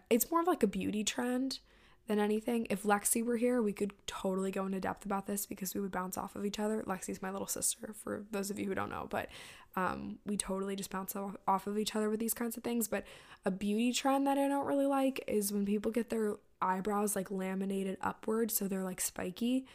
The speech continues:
I don't really like that. I think that people are gonna look back on that. Eyebrows have very weird trends <laughs> to begin with, but, like, people are gonna look back on that and think about, like, that big, like, wavy, thin eyebrow that people used to do.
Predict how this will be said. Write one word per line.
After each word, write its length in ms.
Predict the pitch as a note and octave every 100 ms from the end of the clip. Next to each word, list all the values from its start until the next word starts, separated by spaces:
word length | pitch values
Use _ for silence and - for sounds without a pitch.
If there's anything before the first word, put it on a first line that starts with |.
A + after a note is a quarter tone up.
| - - - _ -
I 60 | F#3+
don't 140 | -
really 200 | G#3 G3+
like 260 | G3 F#3+ -
that. 280 | A3 A#3 -
I 80 | G3
think 160 | G#3+
that 80 | G#3+
people 220 | A3 A3
are 60 | A3
gonna 180 | G#3+ G3
look 140 | F#3
back 280 | F3+ F3+ -
on 120 | G#3
that. 320 | G#3+ G#3+ - - - - -
Eyebrows 520 | A#3 C4 C#4+ D4+ D4+
have 200 | - G3
very 320 | F#3 F#3+ F#3+
weird 480 | F#3+ G3 G#3 G3 F#3
trends 640 | - F#3+ F#3+ G3 G3 - - - -
<laughs> 240 | - -
to 140 | - G3+
begin 340 | G3+ G3 G3+
with, 300 | A3 B3 B3 -
but, 160 | -
like, 280 | G3 F#3+ - - - - -
people 240 | G#3+ G#3
are 60 | A3+
gonna 160 | A3+
look 160 | A3 G#3
back 240 | F#3 F#3
on 80 | G3+
that 240 | G#3 G3 -
and 100 | G3
think 160 | G3
about, 200 | G3 F#3+
like, 140 | G3 F#3
that 240 | G3 F3
big, 380 | F#3 F#3 F3+ F#3
like, 160 | F3+ -
wavy, 500 | F3 F3+ F3+ F#3 F3+ -
thin 300 | - F3+ F#3
eyebrow 460 | - F#3 F#3 G#3 G#3
that 140 | A3
people 260 | - A3 A#3+
used 300 | A#3 A3+ -
to 80 | A#3+
do. 340 | B3 B3